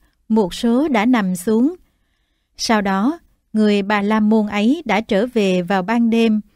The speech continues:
và đã nói với người nữ Bà La Môn điều này. "Những cô này là ai?" "Thưa ông,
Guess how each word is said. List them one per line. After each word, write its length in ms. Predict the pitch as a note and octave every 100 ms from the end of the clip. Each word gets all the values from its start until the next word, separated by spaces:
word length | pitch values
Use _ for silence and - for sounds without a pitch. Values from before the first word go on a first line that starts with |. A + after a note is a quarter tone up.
| _ _ -
và 360 | G#3 G#3 G3+
đã 220 | G3 F#3+
nói 360 | G3+ A3 G#3 C#4 D#4
với 100 | E4+
người 260 | C#4 G#3
nữ 340 | F#3 F#3+ E3+ C#4
Bà 200 | A3+ G3
La 180 | G3+ A#3+
Môn 440 | A#3 A#3+ A#3 A3+
điều 200 | G#3 G3+
này. 360 | F3 F#3 F3 D#3+ - _ _ _ _ _ _ _ _ _ _ _ -
"Những 220 | G3+ A#3+
cô 180 | C4 D4
này 280 | A#3+ G3 F#3
là 180 | F#3+
ai?" 420 | F#3+ G#3+ A#3+ B3 A#3+ _ _ _ _ _ _ _ -
"Thưa 160 | A#3
ông, 360 | A3+ A3 A3+